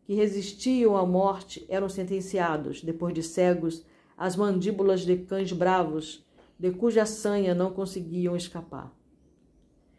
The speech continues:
Com semelhante sistema de repressão, instalou o terror em derredor dos seus passos, granjeando então fama e riqueza. Contudo, veio a jornada inevitável do túmulo, e nessa fase nova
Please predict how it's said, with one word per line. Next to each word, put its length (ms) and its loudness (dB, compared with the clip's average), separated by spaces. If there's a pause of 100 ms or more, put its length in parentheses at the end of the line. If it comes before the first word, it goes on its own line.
(140)
Com 140 -2
semelhante 640 6
sistema 560 0
de 80 -4
repressão, 680 -6 (500)
instalou 520 4
o 60 4
terror 420 4
em 60 2
derredor 500 2
dos 140 -6
seus 220 -6
passos, 640 -10 (480)
granjeando 540 4
então 480 0
fama 680 0 (140)
e 60 -4
riqueza. 600 -4 (680)
Contudo, 680 2 (220)
veio 240 8
a 60 6
jornada 420 2
inevitável 600 0
do 100 0
túmulo, 540 -4 (360)
e 40 -8
nessa 260 0
fase 360 4
nova 460 0